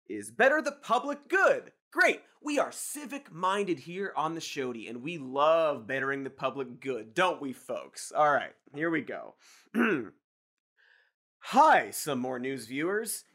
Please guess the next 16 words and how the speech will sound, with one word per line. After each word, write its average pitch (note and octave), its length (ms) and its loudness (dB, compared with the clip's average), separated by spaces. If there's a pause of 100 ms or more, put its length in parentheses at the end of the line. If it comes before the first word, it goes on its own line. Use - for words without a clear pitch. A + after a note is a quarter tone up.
It's G#3 160 -8
me, B3 380 2 (1200)
Foreskin A3 840 0
Cody G3 360 -8
Johnston, E3 680 -6 (480)
and B2+ 220 0
I'm F#3 260 0
here F#3 280 -6
to E3 120 -10
personally A3 560 -6
endorse E3 720 -2
Core A#2+ 360 -10
Civic, C#3+ 500 -6 (220)
America's D3+ 480 0
largest A#3+ 600 -4
private G#3 460 0